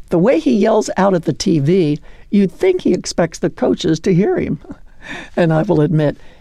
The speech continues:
Ken has more knowledge than the average Monday Night Football fan, given that he has coached the sport at the high school level, where he taught, in fact. Still,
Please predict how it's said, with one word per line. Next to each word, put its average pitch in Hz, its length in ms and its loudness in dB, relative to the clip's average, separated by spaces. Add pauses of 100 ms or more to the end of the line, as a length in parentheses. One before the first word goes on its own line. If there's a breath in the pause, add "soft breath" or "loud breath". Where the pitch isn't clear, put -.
(160 soft breath)
Ken 285 280 2
has 262 260 2
more 247 160 2
knowledge 233 500 2
than 170 160 0
the 165 200 -2
average 165 440 -2
Monday 160 260 0
Night - 240 -4
Football 160 420 -4
fan, 180 460 -2 (420 loud breath)
given 170 260 0
that 156 160 0
he 151 100 2
has 147 160 -2
coached - 400 -4
the 147 80 -2
sport 170 480 -2
at - 160 -6
the - 60 -20
high 185 240 -4
school 165 280 -2
level, 160 460 0 (300 soft breath)
where 254 140 0
he 320 100 2
taught, 415 260 0
in 226 100 0
fact. - 380 -8 (460 soft breath)
Still, 277 520 0